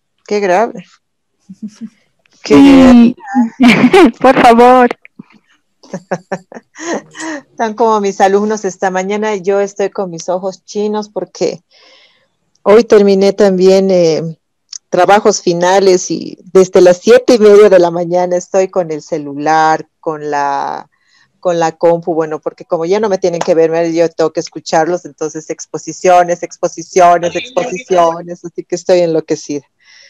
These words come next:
Speaker 1: Pero bueno, a pesar de las cosas, creo que hemos terminado un buen semestre, esperando que el próximo año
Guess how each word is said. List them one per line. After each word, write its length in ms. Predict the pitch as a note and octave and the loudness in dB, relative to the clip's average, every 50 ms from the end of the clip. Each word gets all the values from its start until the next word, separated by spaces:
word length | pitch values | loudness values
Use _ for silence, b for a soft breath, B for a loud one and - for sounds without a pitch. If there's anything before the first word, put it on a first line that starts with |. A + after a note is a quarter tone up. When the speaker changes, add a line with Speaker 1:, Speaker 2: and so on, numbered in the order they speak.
| b b b b b b b b b b b b b _ _ _ _ _ _ _ | b b b b b b b b b b b b b _ _ _ _ _ _ _
Speaker 1:
Pero 520 | - A3 A3+ A#3+ A#3+ A#3 B3+ C4 C4 B3+ | 2 4 6 6 6 6 6 6 6 6
bueno, 260 | G#3+ A3 G#3+ G#3 G3+ F#3 - b b b b b _ - - | 6 4 4 4 2 -2 -6 b b b b b _ -10 -8
a 140 | F#3+ G3 F#3+ | -8 -6 -4
pesar 380 | - G3+ F#3+ - A#3+ B3 B3 A3+ | -2 -4 0 2 2 2 4 4
de 100 | A3+ G3 | 4 4
las 180 | F#3+ F#3+ - | 2 2 0
cosas, 380 | - - C4 C#4 C4 C#4+ C4 - | 2 2 2 2 2 0 -4 -4
creo 180 | - A#3 A3+ | -2 -4 -2
que 100 | A3+ - | -2 -4
hemos 180 | A3 G#3+ G#3 - | -6 -6 -6 -8
terminado 380 | - G3+ F#3+ F#3+ F#3 G3 F#3+ F#3+ | -10 -10 -8 -6 -6 -4 -4 -4
un 100 | F#3 F3+ | -4 -2
buen 220 | F#3 F#3+ F#3+ F#3 | -2 -4 -4 -4
semestre, 880 | - - F#3 F3 F#3+ G#3 A3+ A#3+ A#3+ - - _ B3+ A#3+ B3 B3 B3 B3 _ _ _ _ _ B B B B B B B B B B - | -6 -10 -8 -6 -2 0 0 0 -2 -4 -6 _ 0 2 2 2 0 -4 _ _ _ _ _ B B B B B B B B B B -16
esperando 540 | G3 - - - G3 G3 G3 G3+ G3 G3 F#3+ | -14 -8 -4 -2 0 0 0 0 -2 -4 -4
que 100 | - G3 | -2 -4
el 120 | F3 F3 | -6 -4
próximo 520 | - G3+ G3+ G3+ G3 - - G3 F#3 F#3 F#3 | -2 0 0 0 -2 -4 -8 -6 -2 0 0
año 380 | F#3 F#3+ F#3+ F#3 F3+ F3 E3+ | 2 0 0 -2 -6 -8 -8